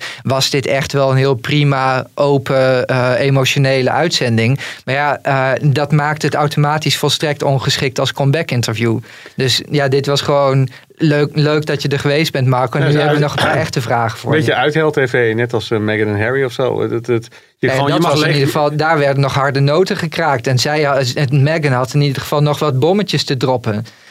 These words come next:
Speaker 1: Ik bedoel, ja, ik had dan toch wel ge-, ik bedoel, als je dan op deze manier het doet, had ik wel graag van Marco gehoord dat, eh, Leontien ook niet feilloos was geweest of zoiets dergelijks.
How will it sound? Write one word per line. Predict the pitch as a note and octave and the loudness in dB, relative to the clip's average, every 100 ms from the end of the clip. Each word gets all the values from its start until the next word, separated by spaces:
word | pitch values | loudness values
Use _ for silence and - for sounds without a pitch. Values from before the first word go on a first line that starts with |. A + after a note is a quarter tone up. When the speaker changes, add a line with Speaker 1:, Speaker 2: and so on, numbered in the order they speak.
| - | -6
Speaker 1:
Ik | C3+ | -2
bedoel, | B2 C#3 | 0 2
ja, | D3+ B2+ | 2 0
ik | D#3 | 0
had | D3+ A#2 | -2 -2
dan | B2 | 0
toch | A#2+ C3+ | 0 0
wel | C#3 C3+ | 0 0
ge-, | - C#3 C3 | 0 0 0
ik | C#3+ | 0
bedoel, | C#3 C#3+ | 2 2
als | C#3+ F3+ - | 2 0 0
je | |
dan | D3 C3 C3 | 0 0 0
op | B2 | 0
deze | C#3 C#3 C#3 | 0 0 2
manier | C#3 C#3 | 2 2
het | C3+ C3 | 2 2
doet, | D3+ - - - | 0 -2 -10 -4
had | C#3 D3 | -2 0
ik | |
wel | D3 D3 | 0 0
graag | E3 D#3 D3+ | 0 -2 -2
van | E3+ D#3 | 0 0
Marco | D#3 D#3 D#3+ | 0 0 -2
gehoord | D3 D#3 D#3 D#3 D3+ | 2 2 2 0 0
dat, | D#3 D3+ - | -2 -2 -2
eh, | D3+ | 0
Leontien | D#3 D#3+ D3+ F3 E3 | 2 2 2 0 0
ook | F#3+ | 0
niet | G#3 G3+ | 0 -2
feilloos | - E3 C#3 B2+ B2 | -2 0 2 0 0
was | A#2 | -2
geweest | - A#2 A#2 A#2+ | 0 0 0 0
of | |
zoiets | A#2 A#2+ A#2+ | -2 -2 -2
dergelijks. | A#2 A#2 A2+ A#2 G#2+ | -2 0 0 -2 -4